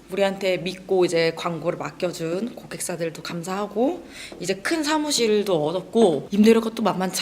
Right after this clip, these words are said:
않아요. 그러니까 앞으로 더 잘 해야 돼. 진짜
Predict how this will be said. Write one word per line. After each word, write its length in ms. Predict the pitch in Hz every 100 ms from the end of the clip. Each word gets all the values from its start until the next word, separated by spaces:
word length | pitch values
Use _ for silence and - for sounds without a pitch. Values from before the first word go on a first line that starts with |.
| 165
않아요. 380 | 156 151 151 151
그러니까 360 | 156 156 -
앞으로 320 | 143 - 165 156
더 400 | - - 151 147
잘 220 | 151 - 165
해야 920 | 156 156 160 156 156 160 180 247 226
돼. 240 | 151 143 147 -
진짜 160 | 151